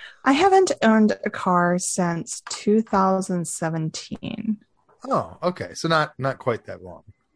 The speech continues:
Speaker 1: I owned one that was sitting at my parents' house for a while.
Speaker 2: Yeah.
Speaker 1: Um,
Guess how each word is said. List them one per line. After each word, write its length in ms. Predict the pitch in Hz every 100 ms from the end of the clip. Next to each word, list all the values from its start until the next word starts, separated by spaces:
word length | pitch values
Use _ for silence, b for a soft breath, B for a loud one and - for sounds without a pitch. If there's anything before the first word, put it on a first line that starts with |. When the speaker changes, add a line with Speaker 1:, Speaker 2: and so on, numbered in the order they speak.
| -
Speaker 1:
I 120 | 311
owned 180 | 302 302
one 160 | 277 233
that 100 | 202
was 160 | 202
sitting 240 | - 202 180
at 60 |
my 100 | 98 135
parents' 280 | 156 -
house 220 | 151 - -
for 100 | -
a 80 |
while. 320 | - - 196 - _ _ _ -
Speaker 2:
Yeah. 200 | 101 90 - -
Speaker 1:
Um, 460 | 156 151 165 180